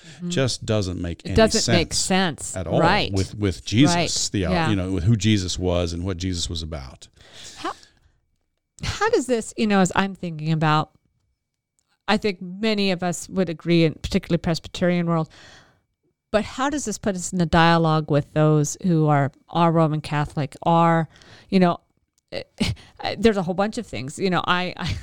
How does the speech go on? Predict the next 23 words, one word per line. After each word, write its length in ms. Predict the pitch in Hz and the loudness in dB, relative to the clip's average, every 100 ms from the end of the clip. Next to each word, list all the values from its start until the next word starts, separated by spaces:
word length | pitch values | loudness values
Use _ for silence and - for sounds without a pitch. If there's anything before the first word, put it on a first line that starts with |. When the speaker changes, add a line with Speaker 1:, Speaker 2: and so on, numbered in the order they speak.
| - | -14
Speaker 1:
<laughs> 160 | - 170 | -6 0
I 160 | 165 | 2
knew, 460 | 165 226 180 160 240 - - - | 4 4 4 -2 -8 -14 -20 -6
uh, 380 | - 175 165 160 - _ | -2 -2 -2 -6 -10 _
um, 440 | 170 156 151 143 - _ _ | -2 0 0 -4 -10 _ _
a, 180 | 165 - | -4 0
a 100 | 165 | 0
man 380 | 156 165 160 180 | 0 2 2 4
who 120 | 185 | 4
was 180 | 165 156 | 2 2
Roman 240 | 160 156 | 0 0
Catholic 500 | 160 160 151 196 202 - | -2 -2 0 -2 -4 -2
who 140 | 180 | 0
had 200 | 165 170 | 0 2
been 200 | 180 170 | 0 0
denied 800 | 170 156 160 151 143 196 202 - | -2 2 4 4 2 0 -2 -8
at, 160 | 175 - _ | -8 -8 _
at 80 | 180 | -10
the 80 | 170 | -10
table 440 | - 170 175 202 | -4 -4 -2 -6
Speaker 2:
Mm. 140 | 85 82 - _ | -8 -14 -20 _
Speaker 1:
for, 560 | - 190 175 170 - | -6 -2 0 -2 -4
um, 380 | 170 160 160 | -6 -6 -6